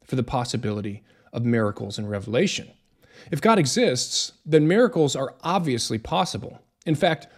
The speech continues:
one massive miracle has already occurred, namely the creation of the universe itself. So, establishing the existence of God sets the stage for the serious consideration of miracle claims and of claims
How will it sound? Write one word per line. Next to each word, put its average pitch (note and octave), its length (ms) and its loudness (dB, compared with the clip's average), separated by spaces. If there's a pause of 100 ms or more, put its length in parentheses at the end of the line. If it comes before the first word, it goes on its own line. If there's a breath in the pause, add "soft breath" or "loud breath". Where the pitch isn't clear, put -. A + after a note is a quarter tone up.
(140 soft breath)
one F3+ 400 4
massive D#3+ 480 0
miracle A2+ 480 -2
has D3+ 240 -4
already C#3 480 2
occurred, D3+ 580 -6 (140)
namely C3+ 480 0 (240 soft breath)
the C3+ 100 -2
creation B2+ 460 2
of A#2 80 -4
the A#2+ 80 -2
universe G#2 400 -6
itself. - 580 -8 (400)
So, C#4+ 320 2 (320 soft breath)
establishing A#3 800 -2
the D#3+ 100 6
existence D3+ 440 0
of B2 100 -4
God F#3+ 420 -4 (340 soft breath)
sets - 320 0
the - 140 -2
stage - 800 0 (160)
for E3+ 140 -2
the D#3 100 2
serious G3+ 680 2
consideration D3+ 760 0
of C3 180 -2
miracle D#3+ 480 2
claims - 640 -12 (280 soft breath)
and C3 300 -2
of B2+ 160 -4
claims A2 540 -2